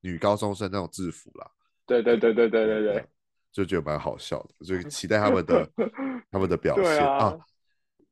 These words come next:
Speaker 1: 那个，然后学文的新的 vlog，新，新的 vlog 有出来，大家也可以看一下。
Speaker 2: 哦，对，对，对，对，对，对，我有，
Speaker 1: 对，我前几天有看，
Speaker 2: 我有看到。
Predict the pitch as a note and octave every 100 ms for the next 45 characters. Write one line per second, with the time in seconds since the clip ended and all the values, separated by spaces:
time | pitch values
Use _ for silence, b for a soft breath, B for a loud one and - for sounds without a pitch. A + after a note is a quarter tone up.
0 | - C3 B2+ B2+ A#2 A2+ E3 - A2+ A#2+
1 | A#2+ G#2+ A2+ A2 G#2 G2+ - _ _ -
2 | - D3 C3 A2 B2+ G#2+ G2+ F2+ - A#2
3 | G#2+ A#2 G#2 A2+ F#2+ F2 D#2+ - F#2+ F#2
4 | D2+ F2+ F#2 F2+ E2+ - D#3+ F3 E3+ E3+
5 | D#3+ D3+ C#3+ C3+ B2+ - A#2+ B2 A#2 B2+
6 | B2 A#2 A#2+ G#2+ G#2+ G2+ G2 A#2+ E2 -